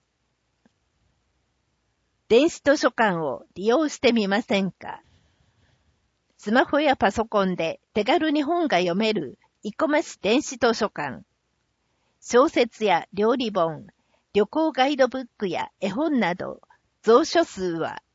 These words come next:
約千三百五十冊。図書館のカウンターで手続きをすれば、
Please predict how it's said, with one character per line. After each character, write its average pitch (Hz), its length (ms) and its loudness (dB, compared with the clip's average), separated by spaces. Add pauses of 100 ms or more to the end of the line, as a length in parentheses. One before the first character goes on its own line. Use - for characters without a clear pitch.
約 202 460 -2
千 311 300 0
三 202 260 2
百 170 260 -8
五 175 160 -4
十 233 220 -6
冊。 - 560 -4 (1000)
図 208 120 2
書 311 140 2
館 269 180 2
の 190 180 2
カ 180 160 -2
ウ 240 100 2
ン 269 60 2
タ 240 200 0
ー 220 60 0
で 220 140 0
手 196 160 -2
続 254 320 -10
き 196 160 -2
を 175 100 0
す - 160 -10
れ 170 160 -4
ば、 - 240 -10